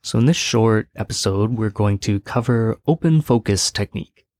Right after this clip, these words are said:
I'm gonna walk you through how I do it, and we're gonna do it together, and you can see how you feel. Take a moment now, actually, just to take stock of how you're doing. How's your overall level of stress?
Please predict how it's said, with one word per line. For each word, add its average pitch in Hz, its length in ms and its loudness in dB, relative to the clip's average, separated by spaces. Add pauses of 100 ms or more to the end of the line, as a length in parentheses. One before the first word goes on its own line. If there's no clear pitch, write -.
(760)
I'm 113 80 -2
gonna 98 140 -6
walk 110 280 0
you 104 120 -4
through 123 420 2
how 101 240 -2
I 92 140 -4
do 120 260 2
it, 120 160 0 (180)
and 98 460 2
we're 95 80 -4
gonna 92 160 -4
do 92 160 -4
it 92 80 -6
together, 98 420 0 (280)
and 101 260 4
you 98 60 -2
can 98 160 -4
see 110 320 2
how 101 140 0
you 101 160 0
feel. 110 280 0
Take - 240 -2
a 240 60 4
moment 120 320 2
now, 95 260 -2
actually, 98 380 -4
just - 320 -6
to 92 580 -2
take 120 220 0
stock 95 480 -2
of 95 420 -2
how - 180 -4
you're 95 180 0
doing. - 360 -12
How's 185 240 2
your 165 140 6
overall 120 260 2
level 95 260 -2
of 92 120 -6
stress? - 480 -4